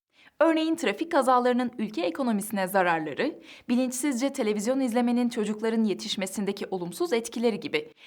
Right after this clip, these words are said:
hemen her konu kompozisyonun konusu olabilir. Kompozisyon yazmada ikinci adım konunun sınırlandırılmasıdır. Kompozisyonda başarılı olabilmek için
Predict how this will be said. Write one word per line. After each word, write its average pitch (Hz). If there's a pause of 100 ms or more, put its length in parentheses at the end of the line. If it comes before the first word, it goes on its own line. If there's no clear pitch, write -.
(100)
hemen 294
her 302
konu 240 (180)
kompozisyonun 208
konusu 185
olabilir. - (760)
Kompozisyon 320
yazmada 302
ikinci -
adım 330 (300)
konunun 311
sınırlandırılmasıdır. 196 (460)
Kompozisyonda 202
başarılı 185
olabilmek 175
için 339